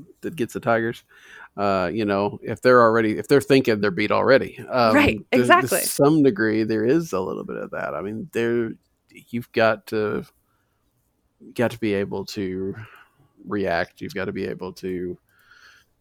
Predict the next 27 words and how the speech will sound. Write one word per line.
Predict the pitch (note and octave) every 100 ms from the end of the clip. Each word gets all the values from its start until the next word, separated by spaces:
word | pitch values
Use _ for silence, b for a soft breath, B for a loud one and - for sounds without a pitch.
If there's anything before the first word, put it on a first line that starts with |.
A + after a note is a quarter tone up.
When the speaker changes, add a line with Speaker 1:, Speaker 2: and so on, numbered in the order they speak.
| -
Speaker 1:
you | - -
know, | - A2+ _ _
just | G#2+ G2+ - _ -
do. | B2+ F#2+ C#2+ E2 B B B B B
And, | - - F3 - _ _
yeah, | - A2
I |
don't | - -
know. | A#2+
Again, | G#2 G#2+ B2 -
easy | A#2+ - G2+
enough | G2+ G2
for, | - F#2 E2 _ B B B B B B
for | -
us | B2 A#2 -
to | G#2
say, | C3 A#2 G#2 G#2
but, | G#2 G#2 -
um, | - A#2+ A2 G2+ F2+
Speaker 2:
Yeah, | -
I | C4+
don't | B4
know | D#4
why | G#3+ A#3
they're | A3
struggling. | - G#3 F#3 E3
It's | E3